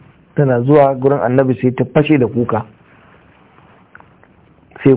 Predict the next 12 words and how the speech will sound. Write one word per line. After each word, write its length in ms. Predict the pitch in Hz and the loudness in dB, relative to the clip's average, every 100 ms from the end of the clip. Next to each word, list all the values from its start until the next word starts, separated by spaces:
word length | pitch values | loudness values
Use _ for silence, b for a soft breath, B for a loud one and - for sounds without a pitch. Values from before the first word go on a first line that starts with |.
| 127 | 0
kuka, 380 | 131 123 117 110 | -4 -4 -8 -4
sai 120 | 135 131 | -4 -2
kuka, 400 | 139 131 127 127 | -4 -6 -8 -6
sai 100 | 127 | -6
kuka, 340 | 127 135 127 123 | -4 -8 -8 -8
sai 80 | - | -6
kuka. 380 | 123 135 127 127 - _ _ _ _ _ _ _ _ _ _ _ _ _ _ _ _ _ _ | -6 -8 -10 -12 -14 _ _ _ _ _ _ _ _ _ _ _ _ _ _ _ _ _ _
Ta 120 | - 143 | -12 -6
ce, 120 | - | 0
"Ya 120 | 131 | 0
manzon 400 | 127 127 120 139 | 0 0 0 0
Allah, 320 | 110 139 127 | 0 0 -2